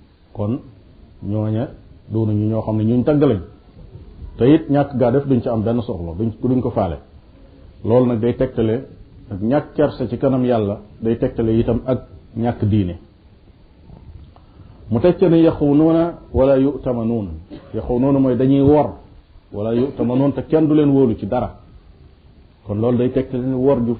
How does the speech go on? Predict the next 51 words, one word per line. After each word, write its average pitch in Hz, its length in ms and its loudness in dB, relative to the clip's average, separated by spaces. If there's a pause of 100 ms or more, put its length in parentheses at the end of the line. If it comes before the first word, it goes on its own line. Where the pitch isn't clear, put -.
(140)
feeñ 196 240 2
a 175 40 0
feeñ 147 240 4
la 131 100 4
ñuy 127 120 4
wor, 123 240 2 (920)
joo 120 180 2
xam 120 240 -2
ne 127 180 -2 (600)
munta 127 400 2
ànd 151 300 4
ak 165 100 2 (460)
ñi 117 120 0
di 127 100 0
leen 123 160 2
wóolu. 113 300 2 (400)
Ndax 110 140 -8 (300)
ku 135 80 -4
waroon 156 360 2
benn 131 220 -2
yoon 113 260 -6
rek, 117 180 -6
benn 127 180 -4
wor 127 200 0
boo 117 120 -4
xam 117 120 -6
ne 120 80 -2
daf 131 140 -4
ko 143 160 2
rëcc, 139 240 0 (1300)
def 117 140 -6
ko 131 100 -4
benn 131 260 4
yoon 120 360 -2 (200)
ci - 100 -6
mbir 139 200 4
moo 135 160 0
xam 120 140 -4
ne 117 60 -2
mu 113 160 -2
ñàkk 131 300 -2
solo 127 220 0
la, 101 160 -4 (720)
kon 113 180 -4
kooku 117 440 0 (760)
du 101 140 -4
tee 131 160 0
mënees 185 240 2
na 190 80 0
ko 185 100 4
wóolu, 165 360 6